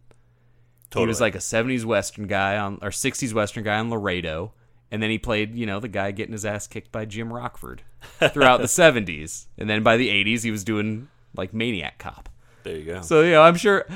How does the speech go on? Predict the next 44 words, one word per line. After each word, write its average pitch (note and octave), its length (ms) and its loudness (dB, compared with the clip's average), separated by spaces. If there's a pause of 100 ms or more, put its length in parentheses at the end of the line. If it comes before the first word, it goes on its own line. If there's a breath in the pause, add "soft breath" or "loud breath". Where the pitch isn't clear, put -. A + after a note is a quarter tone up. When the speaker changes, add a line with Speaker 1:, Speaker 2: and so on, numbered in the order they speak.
(180)
Speaker 1:
I F#3+ 80 6
wish A3 240 4
we'd G3+ 160 2
only F3+ 240 4
gotten D3 280 0
to C#3 60 -4
get C3+ 220 -4
to C#3 100 -6
Rick A2+ 340 -6
Dalton's A2+ 600 -2 (240)
eighties B2 500 2
slasher A2 680 0
movie F#2+ 560 -6 (240)
phase. F2 580 -6
Speaker 2:
Right, F2+ 280 0 (100)
exactly. E2 640 0 (200)
Speaker 1:
<laughs> B3+ 200 -12
Like, C#3+ 320 4
um, B2 420 -2 (180)
you C3 80 -6
know, A#2+ 100 0
the A2+ 60 -2
guy A2 180 4
we G#2+ 120 0
love G#2 220 -2
in G2+ 180 -4
Tourist G2+ 460 -6
Trap. C#2 300 -10 (280)
Speaker 2:
Yeah. F#2+ 260 -2
Speaker 1:
Chuck - 300 -6
Speaker 2:
Yeah. A#2 60 0
Speaker 1:
Connors. F2 340 -4
Speaker 2:
Chuck - 200 -6
Connors. E2+ 540 -10 (140)
Totally. F#2+ 260 0
Speaker 1:
Or, A2+ 140 6
uh, G#2 200 4
you A2+ 120 -2
know, G#2 60 0
Rory A2 360 0
Calhoun G#2 600 0
in F#2 120 -6
Motel G2 440 -4
Hell. F#2+ 340 -6